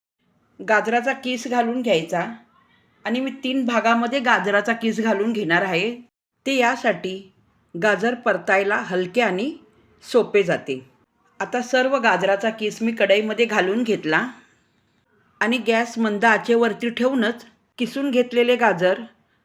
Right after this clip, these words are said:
सात ते आठ मिनिट चांगले परतून घ्यायचे,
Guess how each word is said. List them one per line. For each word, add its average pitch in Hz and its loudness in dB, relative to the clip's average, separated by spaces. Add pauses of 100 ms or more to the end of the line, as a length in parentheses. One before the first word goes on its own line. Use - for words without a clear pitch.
(180)
सात 226 0
ते 285 0
आठ 214 4
मिनिट 220 0 (300)
चांगले 226 0
परतून 247 -2
घ्यायचे, 135 -2